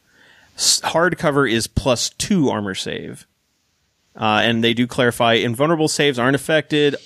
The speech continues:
Uh, there's no benefit from cover in the fight phase. Some models have the ability to, uh, improve the benefits of cover,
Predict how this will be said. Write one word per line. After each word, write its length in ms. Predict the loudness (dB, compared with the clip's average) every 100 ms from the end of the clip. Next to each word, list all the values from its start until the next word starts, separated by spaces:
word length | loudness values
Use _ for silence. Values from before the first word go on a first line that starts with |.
| -4
Uh, 240 | 0 0 0
there's 220 | -2 0
no 120 | 0
benefit 380 | 2 0 0 -4
from 160 | -4 -2
cover 240 | -2 -2
in 80 | -4
the 60 |
fight 280 | -2 -2 -2
phase. 520 | -2 0 2 0 -2 -12 _ _ _ -4
Some 240 | -2 0
models 420 | 2 2 2 0
have 420 | 0 0 0 -2
the 160 | -2 -2
ability 500 | 0 0 0 0 -2
to, 640 | -4 -4 -2 -2 -2 -2
uh, 220 | -2 -2 -4
improve 480 | -6 -6 -2 0 0
the 80 | -2
benefits 460 | 0 0 0 -2
of 140 | -6 -2
cover, 640 | -2 0 0 2 0